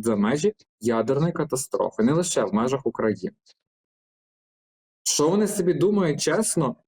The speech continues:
я поки що тут не бачу реакції адекватної світу, яка би сказала, що, слухайте, це взагалі якийсь повний жах, зупиняйте всю війну, робіть все можливе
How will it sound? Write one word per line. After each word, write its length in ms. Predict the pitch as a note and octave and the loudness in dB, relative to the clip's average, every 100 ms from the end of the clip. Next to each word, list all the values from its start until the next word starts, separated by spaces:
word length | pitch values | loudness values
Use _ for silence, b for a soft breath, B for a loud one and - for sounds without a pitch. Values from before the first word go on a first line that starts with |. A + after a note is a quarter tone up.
| _ | _
я 260 | A#2+ D#3+ E3+ | 2 2 2
поки 280 | F3 E3+ | 0 0
що 160 | D#3+ D3 | 0 0
тут 240 | D3 D#3 - E3 | 0 -2 -4 0
не 480 | B2+ C3 D3+ F3 | 4 4 4 2
бачу 520 | D#3 C3 D#3 D#3+ C#3 A#2+ | 0 0 -2 0 0 2
реакції 800 | C3+ D3+ F3 - D3 C3 A2 G#2+ | 2 0 -4 -2 2 2 0 -2
адекватної 720 | A#2 A#2+ - C#3+ D3 C#3 B2 | -4 -4 -2 -2 -2 0 0
світу, 580 | A#2+ A#2+ B2 - D#3+ G#3 _ _ _ _ | 0 0 0 2 0 -2 _ _ _ _
яка 180 | A2+ D3 | -2 0
би 100 | C#3+ | 0
сказала, 300 | C#3+ C#3+ C3 | 0 0 0
що, 140 | A#2 | 0
слухайте, 500 | C3 D3+ D3+ A2+ - | -2 0 0 0 0
це 160 | G2+ C3+ | 0 0
взагалі 360 | B2+ C3 C#3 C3+ | 0 2 4 4
якийсь 280 | G2+ G#2+ | 2 -2
повний 380 | - B2 A2 G#2+ | -2 0 2 2
жах, 380 | G#2 B2+ E3+ - _ _ - | 2 0 0 -6 _ _ -2
зупиняйте 600 | B2 B2+ C3+ C#3+ C3 A2+ | -2 0 0 2 0 -2
всю 240 | G#2+ B2 | 0 0
війну, 260 | A2+ C3+ F3 | 2 2 2
робіть 260 | C#3+ A#2+ | 2 -2
все 200 | - C3 | -2 0
можливе 600 | A2+ G#2+ G#2+ C3+ G3 B2+ | 2 2 2 2 2 0